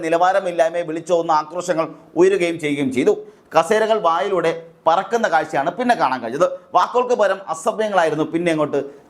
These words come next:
ചൊരിഞ്ഞുകൊണ്ടേയിരുന്നത് ഇരു പാർട്ടി പ്രവർത്തകരും. ചർച്ചയ്ക്ക് വന്ന നിഷ്പക്ഷരായ ജനങ്ങൾക്ക് സംവാദത്തിന്റെ ഗുണകാന്മയേക്കാൾ, അല്ലെങ്കിൽ സംവാദം എത്രത്തോളം ഗുണം ചെയ്യുമെന്നതിനേക്കാൾ കൂടുതൽ രാഷ്ട്രീയ നേതാക്കളുടെയും അണികളുടെയും അക്രമത്തിന്റെ ലൈവ് സ്ട്രീമിംഗ് കാണാനുള്ള അസുലഭമായ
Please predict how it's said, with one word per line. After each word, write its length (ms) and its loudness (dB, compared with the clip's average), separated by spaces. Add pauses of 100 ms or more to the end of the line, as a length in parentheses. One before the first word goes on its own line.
(140)
ചൊരിഞ്ഞുകൊണ്ടേയിരുന്നത് 840 4 (280)
ഇരു 180 2
പാർട്ടി 260 -2
പ്രവർത്തകരും. 360 -2 (300)
ചർച്ചയ്ക്ക് 380 2
വന്ന 140 2 (400)
നിഷ്പക്ഷരായ 520 2 (100)
ജനങ്ങൾക്ക് 420 0 (120)
സംവാദത്തിന്റെ 560 0
ഗുണകാന്മയേക്കാൾ, 680 2 (100)
അല്ലെങ്കിൽ 320 0
സംവാദം 520 0
എത്രത്തോളം 460 -2
ഗുണം 220 0
ചെയ്യുമെന്നതിനേക്കാൾ 680 2
കൂടുതൽ 280 2 (460)
രാഷ്ട്രീയ 380 2
നേതാക്കളുടെയും 580 2
അണികളുടെയും 460 0 (100)
അക്രമത്തിന്റെ 600 -2
ലൈവ് 280 2
സ്ട്രീമിംഗ് 380 0
കാണാനുള്ള 300 2 (420)
അസുലഭമായ 520 2